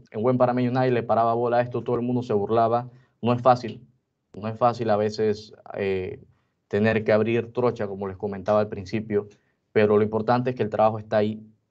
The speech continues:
el trabajo se, se hizo y esto le da la oportun-, esto da la oportunidad para que muchas otras personas puedan hacer cosas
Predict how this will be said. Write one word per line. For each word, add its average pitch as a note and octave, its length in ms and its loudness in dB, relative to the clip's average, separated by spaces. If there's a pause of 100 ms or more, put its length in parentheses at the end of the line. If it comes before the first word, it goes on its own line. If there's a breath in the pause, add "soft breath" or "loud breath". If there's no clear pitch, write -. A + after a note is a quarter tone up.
(120)
el G2+ 120 -8
trabajo G#2 300 2
se, G#2+ 320 0
se G2+ 160 -4
hizo C3 420 -2 (300)
y A2 360 0 (340)
esto A2+ 500 2
le G#2+ 120 2
da A2 360 4
la A2+ 140 -2
oportun-, G#2+ 480 -4
esto A#2 240 -2
da A#2+ 100 4
la B2 80 2
oportunidad G#2+ 540 -2
para A2+ 200 -4
que G2 320 -4 (380 soft breath)
muchas C3+ 400 0
otras C3 280 2
personas A2+ 440 -6
puedan A#2+ 180 0
hacer A2 240 -2
cosas A#2 420 -4